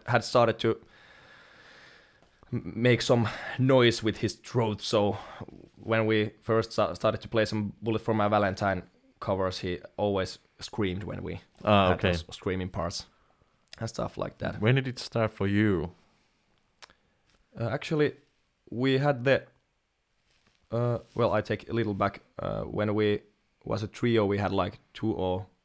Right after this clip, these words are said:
Speaker 1: three rehearsals, and then our bassist Joonas joined the band, and, like, one or two rehearsals after that, Atte, the drummer,
Speaker 2: Yeah.
Speaker 1: joined the band. And after that, we, we played those, like, more, more, even more heavy stuff, and,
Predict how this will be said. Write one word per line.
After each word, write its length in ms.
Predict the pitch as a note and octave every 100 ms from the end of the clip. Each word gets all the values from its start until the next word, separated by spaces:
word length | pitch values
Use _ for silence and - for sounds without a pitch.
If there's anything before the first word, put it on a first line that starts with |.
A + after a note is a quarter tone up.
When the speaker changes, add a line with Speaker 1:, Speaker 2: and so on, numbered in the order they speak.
| -
Speaker 1:
three 260 | F#2+ F#2
rehearsals, 560 | F#2 A2+ B2 A#2+ B2 A2+
and 200 | G#2+ A2
then 240 | A2+ G#2+ - _ _ -
our 120 | F#2+
bassist 380 | G2 A2 G#2 G2+
Joonas 360 | A#2 A2 G#2 -
joined 240 | A2 G#2
the 40 | G2
band, 340 | G2+ G2+ G2
and, 200 | - F#2+ - _ _
like, 320 | - F#2 F2+ - _ _ - -
one 200 | F#2+ G#2+
or 100 | F#2
two 200 | G2+ A#2+
rehearsals 420 | A2 G#2+ F#2+ G2 F2
after 200 | F#2+ G#2
that, 240 | G2 - - - - - _ -
Atte, 400 | G2+ - F#2+ -
the 100 | F#2
drummer, 420 | F#2 F#2+ F2+ G2+ - -
Speaker 2:
Yeah. 220 | G2 F2+ F2
Speaker 1:
joined 220 | F#2 F#2
the 80 | F#2
band. 280 | F#2+ F2+ - - - -
And 200 | G2+ G2 -
after 360 | - G#2 - G2+
that, 260 | A2+ A2+ -
we, 380 | F#2 G2 F#2+ - _ _ _ _ _ _ _
we 240 | - F2+
played 340 | F2+ A2 G2 E2+
those, 300 | F#2+ F#2 - _ _ _ - -
like, 240 | F#2 F2+
more, 340 | G#2 G2 F#2+ - _ _ _ _ - _ _ _ _
more, 320 | G2+ G#2+ G2+ G2
even 200 | G#2+ A2
more 220 | A2 G#2
heavy 280 | A2 G#2 G2+
stuff, 340 | - G#2 F#2+ -
and, 260 | E2+ F#2+